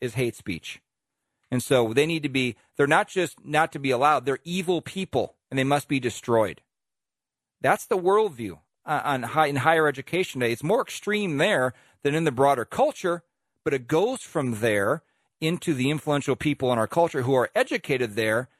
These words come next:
and then it trickles down into society and then eventually into the church.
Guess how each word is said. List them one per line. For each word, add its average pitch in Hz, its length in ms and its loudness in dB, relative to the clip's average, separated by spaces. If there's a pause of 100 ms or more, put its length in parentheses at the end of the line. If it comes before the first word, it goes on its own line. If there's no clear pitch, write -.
(140)
and 139 80 -6
then 139 60 0
it 127 100 -4
trickles 202 440 -2
down 139 340 0
into 117 160 -4
society 151 640 0
and 123 100 -4
then 117 120 0
eventually 120 520 0
into 101 460 -2 (460)
the 104 60 0
church. - 440 -2